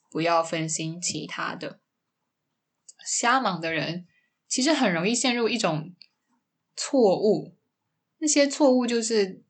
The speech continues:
什么都想做。什么都想做其实也是一种分心哦，而且陷入这种状况的人还不少。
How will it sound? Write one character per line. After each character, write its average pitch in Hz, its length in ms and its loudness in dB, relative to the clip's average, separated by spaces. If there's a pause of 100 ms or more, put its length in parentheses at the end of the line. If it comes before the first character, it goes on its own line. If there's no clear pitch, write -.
(200)
什 170 280 0
么 147 140 0
都 190 140 2
想 - 240 -4
做。 - 300 -12 (1040)
什 - 200 -2
么 269 120 2
都 359 140 4
想 226 200 2
做 226 160 4
其 190 160 0
实 185 140 0
也 160 140 0
是 160 100 -2
一 185 60 -2
种 160 180 -2
分 156 240 -2
心 156 260 -4
哦， - 160 -16 (600)
而 202 140 0
且 185 520 2
陷 226 220 0
入 208 120 2
这 208 120 2
种 151 120 -2
状 170 200 0
况 175 180 0
的 147 100 -4
人 - 300 -10 (180)
还 - 240 0
不 170 120 -2
少。 - 320 -4